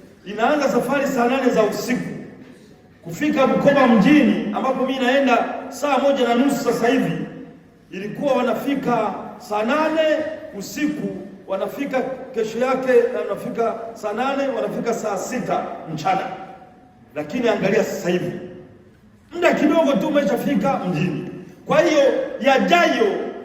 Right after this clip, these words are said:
yanapendeza, yajayo ni makubwa. Unapopanga, usipange mipango midogo, haiwezi kuhamasisha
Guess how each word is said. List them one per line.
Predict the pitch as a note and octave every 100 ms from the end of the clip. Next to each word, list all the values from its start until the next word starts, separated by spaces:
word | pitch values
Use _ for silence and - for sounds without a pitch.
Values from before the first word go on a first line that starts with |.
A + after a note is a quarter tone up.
| -
yanapendeza, | B3 C4 C4 C4 C4+ D4 D4 D#3+ - - - -
yajayo | C4+ C4 E4+ F4 C4+ A#3+ F#3 - -
ni | A#3+
makubwa. | A#3 - - - A3+ F3+ F#3+ - - - - -
Unapopanga, | A#3 D#4+ - C#4 - D4 E4 D4+ C4+
usipange | - - D#4 D4+ C#4
mipango | B3+ - D4 D4 B3
midogo, | A3 G#3+ C4+ A#3+ F3 - - - - -
haiwezi | G#3+ B3 D#4 A3+
kuhamasisha | G3+ A#3+ B3 A#3+ A3+ - C#4+ B3